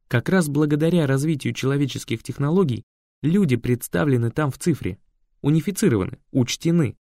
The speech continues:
Пребывание в данном месте на время как бы стирает индивидуальность, верно? Але оп! И оцифрованные клиенты, госконторы, превращаются в сгустки информации,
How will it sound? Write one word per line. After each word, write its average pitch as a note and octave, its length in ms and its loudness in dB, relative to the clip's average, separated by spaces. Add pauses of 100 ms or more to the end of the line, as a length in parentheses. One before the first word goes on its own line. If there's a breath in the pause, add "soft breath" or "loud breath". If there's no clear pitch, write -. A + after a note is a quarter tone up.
(360)
Пребывание B2+ 600 4
в A2 60 -2
данном C3 320 2
месте F3 400 -2
на A#2 120 0
время C#3+ 300 2
как C#3+ 160 -2
бы B2 100 -2
стирает D3+ 480 0
индивидуальность, C#3 720 -2
верно? E3+ 360 2 (600)
Але C#3 400 4
оп! G3 220 2 (600)
И A3 300 2 (120)
оцифрованные C#3 840 2
клиенты, F#3 640 -2 (140)
госконторы, D#3+ 800 0 (260)
превращаются E3+ 800 2
в C3 60 0
сгустки C#3+ 500 -2
информации, C3 800 -2